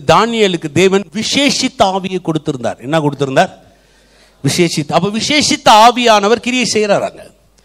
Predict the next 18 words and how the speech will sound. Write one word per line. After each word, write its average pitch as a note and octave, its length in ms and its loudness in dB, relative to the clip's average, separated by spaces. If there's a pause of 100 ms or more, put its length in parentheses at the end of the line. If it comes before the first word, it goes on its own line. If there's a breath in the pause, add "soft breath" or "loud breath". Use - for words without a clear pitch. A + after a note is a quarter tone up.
(320 loud breath)
தானியேலுக்கு C4 640 6
அந்த A#3 100 2 (140)
ஜெபம் C4 300 6
பண்ணும் A#3 240 2
பொழுது A#3+ 220 2 (140)
தேவனை C4+ 440 2
குறித்து, B3+ 440 -2 (140)
அந்த E3 140 -2 (100)
எருசலேம், A3+ 760 2 (340 soft breath)
தேவனுடைய C#4 520 2
வீடு, B3+ 220 0
அந்த A3 160 4 (120)
குறித்து F4 320 2
ஒரு C4+ 160 4
மிகப்பெரிய D#4+ 480 2 (320 loud breath)
காரியங்கள் C#4 540 4
உண்டாகுது B3+ 420 6
தானியேலுக்கு. D#3+ 500 0